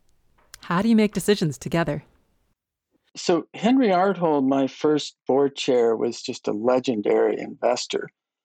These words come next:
Speaker 2: And initially, it was kind of like, "Well, Kevin, you go find some good charities that would reflect Reiner's, uh, priorities." And then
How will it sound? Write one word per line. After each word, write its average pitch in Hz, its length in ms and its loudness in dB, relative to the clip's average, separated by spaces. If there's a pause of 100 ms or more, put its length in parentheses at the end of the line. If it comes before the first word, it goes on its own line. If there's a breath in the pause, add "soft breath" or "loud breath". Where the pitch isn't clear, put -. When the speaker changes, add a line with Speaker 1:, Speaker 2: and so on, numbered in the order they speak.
(580)
Speaker 2:
And 147 200 4
initially, 143 840 0
it - 1040 -20
was 151 140 -4
kind 185 180 2
of 165 80 2
like, 151 200 0
"Well, 156 120 0
Kevin, 190 320 0
you 180 120 2
go 175 140 2
find 156 320 0
some 139 160 -2
good 139 220 -2
charities 143 600 2
that 143 100 -4
would 127 160 -10
reflect 131 560 -4
Reiner's, 131 640 0 (100)
uh, 107 300 -2 (520 soft breath)
priorities." 123 720 0 (1040)
And 156 200 2
then 262 380 2